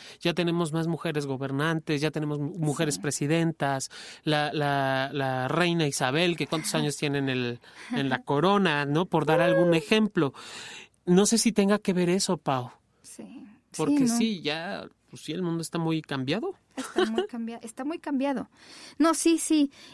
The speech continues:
Speaker 2: Y, pero hay cosas que no cambian, y él hablaba un poco de, de esta preocupación que es meramente masculina.
Speaker 1: Ah, esa es buenísima.
Speaker 2: No. No es ninguna novedad que los hombres se preocupan por sus órganos sexuales, pero el grado de esta preocupación es bastante intenso.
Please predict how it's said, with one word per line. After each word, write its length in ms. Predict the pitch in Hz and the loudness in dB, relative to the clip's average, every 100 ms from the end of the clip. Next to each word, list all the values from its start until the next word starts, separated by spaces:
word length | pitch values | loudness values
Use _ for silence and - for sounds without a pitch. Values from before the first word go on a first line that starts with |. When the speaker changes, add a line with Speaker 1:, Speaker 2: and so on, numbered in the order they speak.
| - | -4
Speaker 2:
Y, 300 | 277 285 269 - - | 2 2 2 -2 2
pero 160 | 262 | 4
hay 60 | 277 | 4
cosas 300 | 277 302 - | 4 2 4
que 120 | 277 | 4
no 120 | 220 | 4
cambian, 580 | - 220 226 220 202 269 - - | 4 4 6 4 4 0 -2 -2
y 220 | 226 220 | 2 4
él 120 | 240 | 4
hablaba 380 | 233 233 214 226 | 4 4 4 4
un 140 | 226 220 | 4 2
poco 320 | 208 214 208 | -2 0 0
de, 440 | 202 185 180 175 - _ _ _ _ - - | 0 0 -4 -6 -12 _ _ _ _ -10 0
de 120 | 349 | 2
esta 160 | 403 453 | 4 2
preocupación 640 | 302 233 233 214 247 240 | 2 2 0 0 2 2
que 80 | 277 | 2
es 80 | 262 | 4
meramente 480 | 254 247 220 214 233 | 4 6 4 2 2
masculina. 720 | 202 - - 180 180 147 - _ _ _ - | 2 -4 -6 -6 -6 -8 -16 _ _ _ -10
Speaker 1:
Ah, 160 | - | -8
esa 160 | 135 165 | -6 -6
es 80 | 135 | -4
buenísima. 480 | 139 131 135 160 135 - | -2 -2 -2 -2 -2 -2
Speaker 2:
No. 40 | - - - - - | -8 -16 -18 -20 4
No 80 | 285 | 6
es 60 | 285 | 8
ninguna 300 | 339 320 311 | 8 8 8
novedad 340 | 285 247 247 | 6 6 4
que 100 | - | 2
los 160 | 226 226 | 2 4
hombres 240 | 220 240 - | 4 4 2
se 100 | 220 | 0
preocupan 680 | 202 208 262 240 202 190 - _ _ _ _ - | 0 2 2 2 0 -2 -10 _ _ _ _ 0
por 240 | 220 214 | 2 2
sus 300 | - 226 - | 2 0 0
órganos 360 | 180 175 185 185 | -2 -2 -4 -4
sexuales, 420 | 220 302 285 - | -2 2 2 2
pero 160 | 233 226 | 2 2
el 80 | |
grado 220 | 220 269 302 | 4 4 4
de 40 | |
esta 160 | 285 285 | 2 -2
preocupación 640 | 240 220 202 214 226 240 | -2 -2 -2 -2 2 4
es 80 | 240 | 4
bastante 460 | 214 - 202 208 220 | 0 -2 -2 0 2
intenso. 640 | 226 233 233 233 - | 2 2 4 4 2